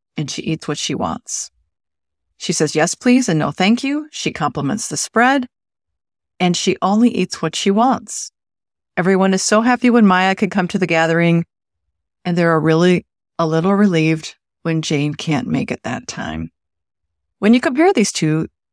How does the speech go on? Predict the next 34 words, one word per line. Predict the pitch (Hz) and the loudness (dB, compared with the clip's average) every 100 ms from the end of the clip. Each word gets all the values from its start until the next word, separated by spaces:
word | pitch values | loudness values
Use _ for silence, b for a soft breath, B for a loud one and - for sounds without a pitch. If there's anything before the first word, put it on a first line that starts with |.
| _ _ | _ _
Jane | - 208 240 294 320 | -2 2 2 2 0
thinks | - 220 214 - _ - | 2 4 4 0 _ -8
she | - 233 | 0 4
only | 240 262 | 4 4
gets | 247 208 - | 2 -2 0
what | 196 190 | 0 0
she | - 170 | 0 -2
needs, | 139 90 - - - _ _ _ _ - | -2 -6 -10 -10 -12 _ _ _ _ 0
and | 196 | 2
that's | 247 - | 4 2
why | 254 | 0
she | 247 202 | 2 2
has | 185 - | 2 -2
to | - 170 | -2 -2
give | 156 175 165 | 0 0 0
you | 156 | 0
all | - 202 208 | 2 2 2
these | 190 170 | 2 0
explanations. | 156 - 156 - 165 - 214 - - _ _ _ _ _ _ | -4 -6 -10 -10 -10 -10 -10 -10 -14 _ _ _ _ _ _
She | - 202 | -2 2
has | 208 214 | 4 2
to | 240 | 0
justify | 190 - 165 165 156 | -2 -2 -4 -2 -2
it | - | -4
to | - 156 | -6 -4
you | 151 151 160 - | -2 -4 -4 -6
why | - 147 180 | 0 2 4
she'll | 208 - 220 | 4 2 0
eat | 180 - | 0 0
one | 165 165 | -2 -2
dish | 160 151 - - - | -4 -6 -8 -12 -12
and | - 147 | -8 -4
not | 143 156 | -4 -4
another. | 156 143 135 139 | -4 -6 -8 -10